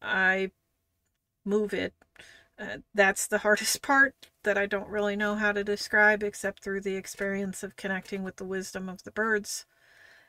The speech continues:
And then bring it back down, quickly grab my cord,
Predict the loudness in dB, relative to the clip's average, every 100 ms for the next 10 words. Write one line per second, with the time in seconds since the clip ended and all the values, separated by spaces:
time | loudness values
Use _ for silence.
0 | -2 0 2 2 2 0 -8 _ _ _
1 | _ 0 2 2 4 2 2 4 4 4
2 | 0 -6 _ _ _ _ _ _ -2 0
3 | 4 4 6 4 2 -6 0 4 4 2